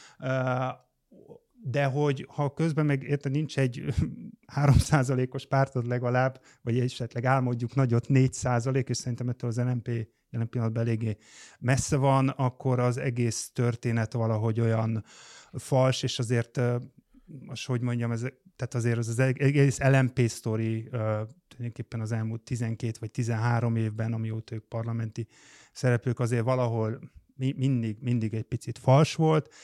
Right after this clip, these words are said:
és most egyébként szerintem pont az Ungár személye miatt, ö, fals továbbra is.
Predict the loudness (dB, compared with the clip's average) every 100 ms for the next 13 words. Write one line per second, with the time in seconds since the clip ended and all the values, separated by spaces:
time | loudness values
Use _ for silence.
0 | -20 _ -6 0 0 0 -6 -2 0 0
1 | -2 -6 -6 -10 _ _ _ _ -10 -8
2 | -8 -10 -16 _ _ -12 -8 -4 -4 -4
3 | -6 -6 -6 -6 -8 -8 -8 -8 -12 -16
4 | -16 -16 _ -8 -8 -8 -12 -14 _ -18
5 | -16 -14 -14 -14 -14 -12 -14